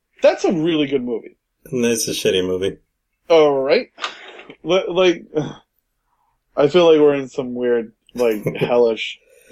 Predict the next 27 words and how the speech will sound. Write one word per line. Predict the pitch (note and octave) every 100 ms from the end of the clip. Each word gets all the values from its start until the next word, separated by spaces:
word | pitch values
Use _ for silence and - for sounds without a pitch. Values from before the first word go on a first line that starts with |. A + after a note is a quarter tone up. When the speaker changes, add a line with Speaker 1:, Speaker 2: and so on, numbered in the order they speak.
| - _ _ -
Speaker 1:
part |
of | A2+
us. | A#2
Speaker 2:
Disagreeing. | A#2 A2+ G#2 G2+ G2 G2 - _ _ _ _ _ _ _ _ _ -
Speaker 1:
Yeah, | D#3+
Speaker 2:
You | F3 E3 D3+
know, |
Speaker 1:
I, | - D3
all |
right, | C#3+ C#3 C#3+ C#3
Speaker 2:
infinity. | - -
Speaker 1:
like, | C#3+ C#3 - _ _ _ _ _ _ _ _ _ _ _ _
let | D3 D3
me | D3+
just | C#3 C3+ - _ _ _ _ _ -
find | A#2+ A#2+ A#2
movies | A2+ G#2+ A2
that | A2 G#2
are | G2
like | F#2+ F#2+ -
that. | E2 F2 _ _ _ - D#2+ - _ _ _ _
I | C#3+
mean, | F3+ F3+
I | E3+
guess, | F3 E3 F3
like, | C#3
maybe | B2+ C3 C3 B2+ B2 A#2